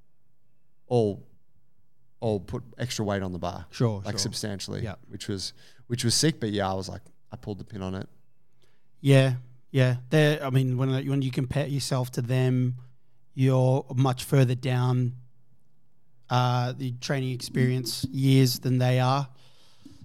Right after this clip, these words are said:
Speaker 2: And, um, you know, they're always gonna be making gains, I suppose. And yeah, you haven't been doing the specific movement,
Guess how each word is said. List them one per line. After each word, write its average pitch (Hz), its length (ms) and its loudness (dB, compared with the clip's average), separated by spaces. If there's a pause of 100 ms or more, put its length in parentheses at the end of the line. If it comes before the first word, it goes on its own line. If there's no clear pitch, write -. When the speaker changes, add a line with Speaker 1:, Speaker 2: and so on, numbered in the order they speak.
(120)
Speaker 2:
And, 127 260 6
um, 120 540 2
you 127 100 0
know, 117 160 4
they're 120 220 2
always 117 260 2
gonna 117 220 0
be 127 100 0
making 117 400 0
gains, 117 340 2
I 127 40 -6
suppose. 113 540 0
And 123 180 2
yeah, 175 140 10
you 151 120 6
haven't 143 200 4
been 131 140 2
doing 123 200 4
the 113 60 -2
specific 127 640 0
movement, 120 420 2